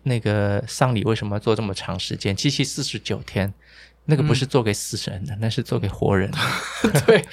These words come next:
Speaker 2: <laughs> 其实是欸。
Speaker 1: 对，就是要走过那个，
Speaker 2: 嗯。
Speaker 1: 我们在讲说失落与哀悼的历程。
Speaker 2: 嗯。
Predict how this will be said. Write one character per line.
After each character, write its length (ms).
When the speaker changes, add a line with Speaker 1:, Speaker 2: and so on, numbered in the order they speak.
Speaker 2:
<laughs> 680
其 120
实 160
是 280
欸。 200
Speaker 1:
对， 260
就 120
是 160
要 120
走 220
过 200
那 120
个， 160
Speaker 2:
嗯。 60
Speaker 1:
我 60
们 100
在 100
讲 220
说 100
失 320
落 220
与 100
哀 240
悼 160
的 140
历 160
程。 340
Speaker 2:
嗯。 360